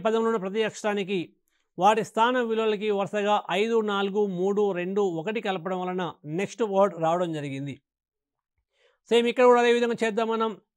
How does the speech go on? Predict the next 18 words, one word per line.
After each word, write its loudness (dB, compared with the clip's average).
ఐదు, 2
నాలుగు, 2
మూడు, 6
రెండు, -2
ఒకటి. 0
ఇంగ్లీష్లో 2
ఈ 0
అనేది 0
ఐదవ 2
అక్షరము, -2
ఐదు 2
ప్లస్ 0
ఐదు 0
పది, 0
పదవ 0
అక్షరము -2
జే -4
అవుతుంది. -6